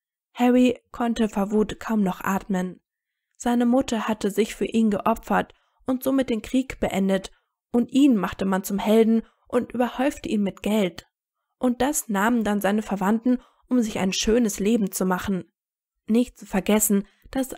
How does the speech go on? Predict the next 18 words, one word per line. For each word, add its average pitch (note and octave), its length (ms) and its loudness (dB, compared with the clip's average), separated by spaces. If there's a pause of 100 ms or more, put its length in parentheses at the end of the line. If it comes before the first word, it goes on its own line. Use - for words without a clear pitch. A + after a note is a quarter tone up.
alle B3 340 -2
Angestellten G#3 680 0
vor A#3 200 -8
Onkel A#3 320 -2
Vernon G#3+ 380 2
Angst - 420 -6
hatten, F#3+ 340 -4 (440)
vor - 240 -6
allem G#3 280 4
nach F3 120 -6
der - 140 -6
Geschichte G#3 420 0
mit F3+ 160 -4
der F#3 100 -4
Versetzung. F#3+ 720 -4 (800)
Es C4+ 220 -2
war B3 120 2
bekannt, B3 560 2